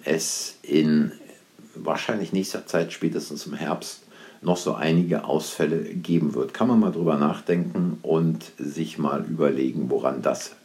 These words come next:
wohl so plötzlich liegt. Ja, ich hoffe, äh, es waren heute wieder ein paar Anregungen, ein paar Gedanken. Wenn ihr eine Meinung dazu habt, hinterlasst was im Kommentar. Und, ähm, wenn's euch gefallen hat, hinterlasst ein Like,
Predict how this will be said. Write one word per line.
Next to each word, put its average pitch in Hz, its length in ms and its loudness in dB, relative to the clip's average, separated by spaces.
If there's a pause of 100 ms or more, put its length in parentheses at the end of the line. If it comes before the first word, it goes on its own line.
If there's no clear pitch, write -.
wohl 82 540 2
so 85 200 -2
plötzlich - 600 -4
liegt. 76 320 -2 (540)
Ja, 107 120 8
ich 104 140 4
hoffe, 120 380 6
äh, 107 220 4
es 104 160 0
waren 104 220 6
heute 101 240 2
wieder 95 160 2
ein 80 160 2
paar 71 160 0
Anregungen, 98 500 2
ein 78 140 0
paar 85 160 2
Gedanken. 92 680 2
Wenn 87 260 6
ihr 101 100 6
eine 90 120 4
Meinung 82 380 2
dazu 80 360 0
habt, 82 240 -2
hinterlasst 78 680 -2 (140)
was 73 340 0
im 73 220 -4
Kommentar. 78 640 -2 (720)
Und, 101 680 4
ähm, 92 580 6 (1300)
wenn's 104 220 6
euch 101 160 0
gefallen 95 380 2
hat, 110 160 2
hinterlasst 90 540 2
ein 78 180 -2
Like, 78 380 0